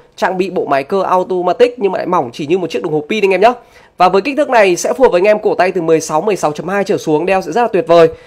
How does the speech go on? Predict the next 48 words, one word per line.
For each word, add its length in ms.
Mình 120
trên 180
tay 240
để 100
cho 100
anh 60
em 140
thấy 80
được 120
vẻ 100
đẹp 160
của 60
chiếc 140
Longines 280
này. 160
Trang 180
bị 140
mặt 120
dial 180
màu 140
trắng 200
tinh 180
khiết 260
cùng 120
bộ 120
dây 140
kim 180
loại 180
vô 180
cùng 200
lịch 160
lãm. 220
Bên 140
trong 160
mặt 80
số 200
của 120
chúng 140
ta 260
nổi 120
bật 160
thì 100
sẽ 160
là 100
những 140
cọc 140
số 120
vạch. 180